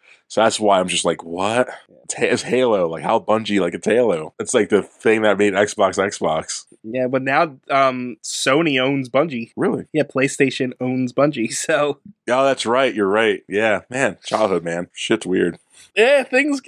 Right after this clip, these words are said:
Speaker 2: are strange.
Speaker 1: You said money talks.
Speaker 2: All right,
Speaker 1: Don't let,
Speaker 2: you,
Speaker 1: don't let
Speaker 2: you
Speaker 1: it
Speaker 2: got
Speaker 1: happen
Speaker 2: this,
Speaker 1: again.
Speaker 2: you got this review then from now on?
Speaker 1: <laughs> You want me to? I've got, like, five bullet points of notes in my <laughs> notes, so I could definitely
Speaker 2: I'm not gonna lie to you. I took no notes. <laughs>
Speaker 1: You really didn't have to take notes for this one.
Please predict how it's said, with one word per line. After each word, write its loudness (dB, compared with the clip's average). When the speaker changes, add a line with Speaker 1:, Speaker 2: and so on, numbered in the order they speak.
Speaker 2:
are 0
strange. 0
Speaker 1:
You -2
said 2
money 4
talks. 2
Speaker 2:
All -2
right, 2
Speaker 1:
Don't -6
let, -8
Speaker 2:
you, -2
Speaker 1:
don't -2
let -2
Speaker 2:
you -2
Speaker 1:
it -2
Speaker 2:
got 2
Speaker 1:
happen 0
Speaker 2:
this, -2
Speaker 1:
again. -6
Speaker 2:
you -2
got 4
this -10
review 0
then 2
from -10
now -2
on? -6
Speaker 1:
<laughs> -20
You -2
want 4
me 2
to? 2
I've -2
got, 4
like, 0
five 0
bullet 2
points -2
of -6
notes 0
in -6
my -8
<laughs> -18
notes, 2
so -2
I -2
could -6
definitely -2
Speaker 2:
I'm -2
not 0
gonna -2
lie -2
to -4
you. -2
I -2
took -2
no -4
notes. -12
<laughs> -10
Speaker 1:
You 0
really 2
didn't 2
have 2
to 0
take -2
notes 2
for -2
this 0
one. 0